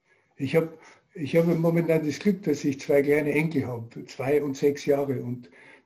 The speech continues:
deswegen liegt es so nahe und ist so offensichtlich, wie sehr dieses... Äh, wenn das Ich sich einmal, äh,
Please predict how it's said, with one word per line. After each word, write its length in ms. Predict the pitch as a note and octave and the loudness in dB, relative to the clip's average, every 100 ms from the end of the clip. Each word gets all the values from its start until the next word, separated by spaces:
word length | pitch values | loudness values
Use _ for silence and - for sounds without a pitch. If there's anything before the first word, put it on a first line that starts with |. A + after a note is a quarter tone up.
| - | -6
deswegen 480 | C3 D3 C#3+ D3+ - | 0 2 2 0 -6
liegt 300 | D#3+ D#3+ E3+ | -6 -2 -2
es 140 | - | -2
so 80 | D#3 | 0
nahe 340 | D#3+ E3 D3 | 2 4 4
und 80 | C#3 | 2
ist 160 | D3 - | -4 -4
so 160 | - | -4
offensichtlich, 1200 | E3+ D#3+ F3 - - A3+ - - B2+ A#2+ - _ _ _ _ _ _ _ _ | -2 0 -2 -2 -2 -2 -2 -10 -12 -14 -16 _ _ _ _ _ _ _ _
wie 400 | - C3+ C#3 - _ | -2 2 2 0 _
sehr 520 | - C#3 C#3+ C#3 - _ | -4 0 0 -2 -8 _
dieses... 520 | C3 - B2+ - - | -12 -10 -14 -16 -18
Äh, 160 | C3+ A#2 _ _ _ _ | -18 -18 _ _ _ _
wenn 180 | D3 | -6
das 280 | C#3+ C#3 - | -4 -4 0
Ich 240 | G3 F3+ - | 0 0 -4
sich 200 | D#3+ D3+ | -4 -2
einmal, 460 | C#3 C3+ C3+ C3 | -2 0 0 -2
äh, 520 | C#3 B2+ C3 A#2+ _ | -6 -6 -10 -12 _